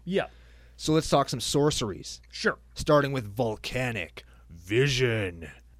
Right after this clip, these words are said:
Speaker 1: Okay, return target instant or sorcery card from your graveyard to your hand. Volcanic Vision deals damage equal to that card's mana value to each creature your opponents control.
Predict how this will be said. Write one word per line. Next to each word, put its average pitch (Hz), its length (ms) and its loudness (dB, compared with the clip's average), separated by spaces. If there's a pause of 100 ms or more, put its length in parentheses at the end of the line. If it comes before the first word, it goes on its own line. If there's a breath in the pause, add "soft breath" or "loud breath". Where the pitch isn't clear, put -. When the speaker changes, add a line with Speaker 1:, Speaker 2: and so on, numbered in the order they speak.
(140)
Speaker 1:
Okay, 170 340 -4
return 233 640 -6 (340)
target 196 400 -4
instant 226 420 -6
or 196 100 -4
sorcery 208 340 -8
card 196 240 -4
from 196 280 -4
your 165 180 -2
graveyard 180 640 -2
to - 120 -8
your 175 140 -4
hand. 156 300 -6
Volcanic 156 420 -4
Vision 151 220 -8
deals 147 180 -4
damage 139 280 -6
equal 175 200 -10
to 135 80 -12
that 143 200 -2
card's 156 420 -2
mana 139 360 -6
value 127 500 -4
to 131 200 -12 (160)
each 240 640 -10 (220 soft breath)
creature 208 540 -6 (600 soft breath)
your 165 260 2
opponents 165 380 -4
control. 135 440 -8